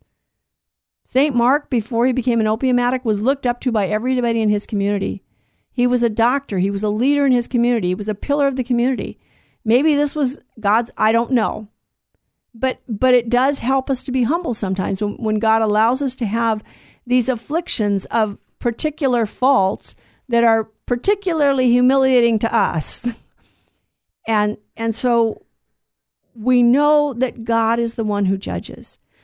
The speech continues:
but we can judge the action and we can tell the person that action is not a good action. It degrades you as a human person. But then pray for them. Don't condemn them to hell. You don't have a right to say to anyone, "You're going to hell."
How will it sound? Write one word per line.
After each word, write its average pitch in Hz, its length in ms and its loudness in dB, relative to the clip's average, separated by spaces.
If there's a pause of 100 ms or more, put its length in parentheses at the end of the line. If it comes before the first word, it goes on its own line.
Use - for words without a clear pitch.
(160)
but 220 100 0
we 277 160 0
can 262 160 2
judge 247 360 -2
the 220 180 0
action 196 340 -4
and 190 80 -2
we 202 60 -2
can 214 120 -4
tell 247 220 -2
the 233 80 -2
person 220 360 -2
that 208 140 0
action 240 440 -2
is 220 100 -4
not 220 180 -2
a 220 40 -2
good 208 180 -2
action. 214 380 -2
It 208 100 -6
degrades 208 400 -4
you 208 60 -2
as 196 100 -4
a 196 60 -2
human 185 200 -2
person. - 460 -6 (640)
But 269 100 0
then 339 200 0
pray 359 260 0
for 359 120 -6
them. 190 400 -4 (400)
Don't 285 320 0
condemn 247 380 2
them 220 200 2
to 185 100 0
hell. - 320 0
You 220 120 0
don't 269 200 2
have 339 120 0
a 254 60 0
right 226 300 0
to 226 100 0
say 226 240 0
to - 240 -6
anyone, 214 440 0
"You're 226 120 2
going 214 300 0
to 170 60 -2
hell." - 380 -4